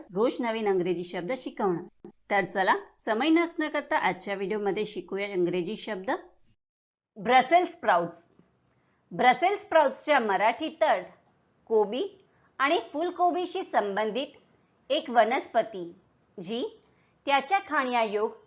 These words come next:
लहान गोळाकार हिरव्या कळ्यासाठी लागवड केली जाते.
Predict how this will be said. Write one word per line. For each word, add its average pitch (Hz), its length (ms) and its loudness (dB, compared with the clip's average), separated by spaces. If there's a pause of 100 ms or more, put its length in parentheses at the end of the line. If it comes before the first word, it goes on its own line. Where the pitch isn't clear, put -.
(120)
लहान 220 420 4
गोळाकार 226 640 4 (460)
हिरव्या 247 300 0
कळ्यासाठी 254 1000 -2 (100)
लागवड 208 460 2
केली 240 320 -4
जाते. 269 640 -6